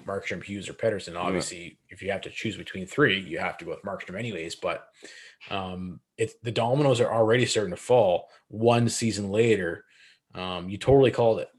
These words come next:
Speaker 2: Yeah, and I mean, I think that that's what most people were saying. I was like, "Hey, you're making some win now moves. You better win now," 'cause it's literally, like, last year was their year. They still got Brandon Sutter on their books. They still got, uh, Louis Eriksson,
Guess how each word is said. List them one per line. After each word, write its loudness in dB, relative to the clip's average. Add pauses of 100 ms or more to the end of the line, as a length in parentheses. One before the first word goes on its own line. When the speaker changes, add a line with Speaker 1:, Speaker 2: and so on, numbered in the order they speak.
(880)
Speaker 2:
Yeah, 6
and 4
I 6
mean, 8
I 8
think 4
that 4
that's -4
what 0
most 4
people 4
were 2
saying. -6
I -8
was -10
like, -10
"Hey, 0
you're 2
making -2
some -2
win 4
now 8
moves. 6
You -4
better 4
win 2
now," 6
'cause -2
it's -2
literally, 8
like, 4
last 4
year 4
was 4
their 0
year. 2
They -4
still 0
got 2
Brandon 0
Sutter -2
on -4
their -4
books. -2
They -8
still 0
got, 2
uh, -2
Louis 2
Eriksson, -2